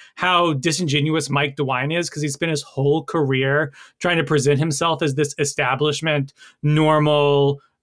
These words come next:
not crazy Republican. And at every opportunity, he's,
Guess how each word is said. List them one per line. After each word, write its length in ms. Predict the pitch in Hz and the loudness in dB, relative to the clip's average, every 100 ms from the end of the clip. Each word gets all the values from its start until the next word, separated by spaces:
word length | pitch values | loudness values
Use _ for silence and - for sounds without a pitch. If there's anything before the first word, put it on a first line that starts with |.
| _ | _
not 280 | 143 151 165 | 0 0 2
crazy 320 | 165 156 143 | 0 2 2
Republican. 760 | 139 131 143 165 - 196 208 202 - - | 0 0 0 0 0 0 0 -2 -10 -8
And 160 | 175 175 | -2 0
at 80 | 214 | 0
every 300 | 214 233 226 | 2 4 4
opportunity, 800 | 190 175 156 180 180 156 151 143 | 4 0 -2 -2 -2 0 0 0
he's, 500 | 139 156 156 147 139 | 0 0 0 -2 -4